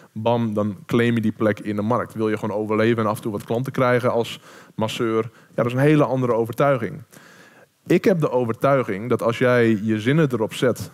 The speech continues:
mits je natuurlijk inhoud hebt, mits je natuurlijk skills hebt, mits je natuurlijk van waarde bent in je markt, mits je, eh, iets, iets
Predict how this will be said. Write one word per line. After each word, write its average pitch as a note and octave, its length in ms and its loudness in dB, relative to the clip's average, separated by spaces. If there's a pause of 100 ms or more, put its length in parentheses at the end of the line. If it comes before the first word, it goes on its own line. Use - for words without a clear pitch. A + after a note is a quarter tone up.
(160)
mits C#3+ 280 0
je - 60 0
natuurlijk C3 320 0
inhoud A2+ 420 0
hebt, - 260 -8
mits B2+ 200 -2
je - 60 -4
natuurlijk A2+ 280 -4
skills A#2+ 380 0
hebt, F2+ 120 -4
mits A2+ 200 -2
je - 60 -4
natuurlijk A2 320 -4
van G#2+ 180 -4
waarde A2 360 2
bent G#2 240 -2
in G2 140 -2
je G2 100 -2
markt, F#2 300 -6
mits A2+ 280 -4
je, G#2+ 140 0 (380)
eh, G2 240 0
iets, - 260 -4 (160)
iets - 300 -6